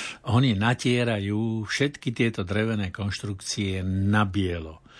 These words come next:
Preto, keď vidíte tie pekné fotografické zábery tých švédskych alebo dánskych domov, tak tam vo Švédsku to vidíte, tú kombináciu červené steny a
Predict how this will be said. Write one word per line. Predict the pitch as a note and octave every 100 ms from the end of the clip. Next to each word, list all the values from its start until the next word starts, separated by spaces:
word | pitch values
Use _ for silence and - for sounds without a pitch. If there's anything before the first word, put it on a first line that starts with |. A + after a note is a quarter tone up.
| - -
Preto, | A#2 C3 E3+ - - _ _ _ _
keď | - G2
vidíte | G2 A2+ A#2 A2 A2+
tie | G2+ G2
pekné | A2 A#2 - A2+ A2
fotografické | - A#2+ G#2+ G#2+ A2 G2+ G#2+ - A2
zábery | G2+ G#2+ A2 G#2+ A2+ A2 G#2 G2+
tých | G#2 -
švédskych | A2 A2 - - G#2
alebo | G#2+ G2+ G#2
dánskych | G#2+ G#2+ A2 - G#2+ F#2+
domov, | G#2+ A#2+ A#2+ B2 - - - -
tak | G2+ -
tam | A2+ A2
vo | G#2+
Švédsku | A2+ B2 G#2+ -
to | G#2+ G#2
vidíte, | A2 G#2+ G2+ G#2+ G2
tú | F#2+
kombináciu | - A2 A2+ G#2+ A2 G#2+ - A2 G#2+ G2+ F#2+ - - - - _ _
červené | - - A#2 A2 A2+ A2+ A2 F#2+
steny | F#2 - - A2 A2 D#3 A#3+ D#4 _ - -
a | -